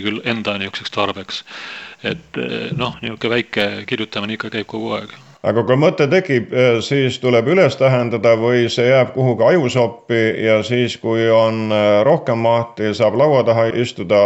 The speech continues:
Speaker 2: arvuti taha ka olla ja juba kõik, eh, üles tähendada?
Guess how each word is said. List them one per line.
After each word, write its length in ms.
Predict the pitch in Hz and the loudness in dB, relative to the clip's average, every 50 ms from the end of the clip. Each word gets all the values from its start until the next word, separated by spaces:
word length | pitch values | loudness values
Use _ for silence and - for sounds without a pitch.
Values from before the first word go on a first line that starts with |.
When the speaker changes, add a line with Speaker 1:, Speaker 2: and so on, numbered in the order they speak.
| 113 | 4
Speaker 2:
arvuti 340 | 135 143 135 120 - - 104 | 4 2 0 -2 -2 -4 -2
taha 240 | 92 110 110 107 - | 2 2 2 2 2
ka 80 | 107 | 2
olla 560 | 107 110 107 104 101 101 98 98 98 95 92 - - | 4 4 4 2 0 2 2 2 2 2 0 -2 -6
ja 320 | - 92 101 101 98 95 92 87 | -4 0 2 4 4 4 4 2
juba 280 | 104 104 - 107 98 98 - | 0 -2 0 0 -2 0 0
kõik, 400 | 110 107 104 - - _ _ - | -2 -2 -2 -4 -10 _ _ -6
eh, 160 | 87 85 98 101 | -4 -4 -2 -2
üles 240 | 110 104 90 82 - | 0 0 0 -2 0
tähendada? 540 | - 85 78 - - 71 - - - - - | -2 -2 -2 -2 -8 -10 -14 -14 -16 -18 -18